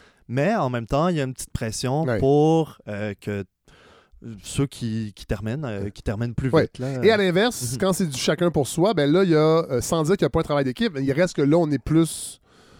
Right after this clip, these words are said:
Speaker 1: Ouais.
Speaker 2: en, en compétition entre nous.
Speaker 1: Ouais, exact. Euh, fait que là, des fois, on peut se voler des tables ou se battre pour les sections
Speaker 2: Ouais.
Speaker 1: dans lesquelles il y a le plus de tables.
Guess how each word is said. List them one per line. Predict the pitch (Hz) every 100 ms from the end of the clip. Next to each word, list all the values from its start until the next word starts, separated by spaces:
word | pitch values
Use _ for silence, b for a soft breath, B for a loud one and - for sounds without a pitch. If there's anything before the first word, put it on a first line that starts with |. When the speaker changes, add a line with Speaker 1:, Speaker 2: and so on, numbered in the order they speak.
| -
Speaker 1:
Ouais. | 110 -
Speaker 2:
en, | 147 139 139
en | -
compétition | 156 147 147 - 175
entre | 151 -
nous. | 131 117 - _ _ -
Speaker 1:
Ouais, | 107 120 139
exact. | 110 101 117 123 -
Euh, | 110 107 104
fait | 98 113
que | -
là, | 120
des | 107
fois, | -
on | 117
peut | 98 107
se | - - 95 92 92 90
voler | 87 110 101 104
des | 110 113
tables | - 131 135 135 110
ou |
se | 98 -
battre | 95 110
pour | - 104
les | 101
sections | - 104 - 104 110
Speaker 2:
Ouais. |
Speaker 1:
dans | 107 98 95
lesquelles | 95 92 107
il | 101
y |
a | 101
le | 92
plus | - 104
de | 120
tables. | 123 156 156 156